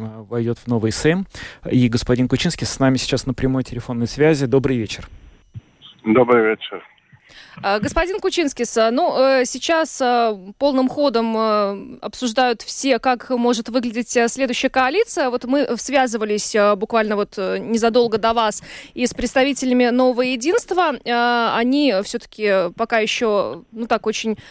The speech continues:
Speaker 3: осторожно комментируют, сколько партий могло бы войти в правительство.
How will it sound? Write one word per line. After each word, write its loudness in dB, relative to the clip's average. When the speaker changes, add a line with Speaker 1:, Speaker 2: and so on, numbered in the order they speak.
Speaker 3:
осторожно 0
комментируют, 2
сколько 0
партий -2
могло -2
бы 0
войти 0
в -4
правительство. 0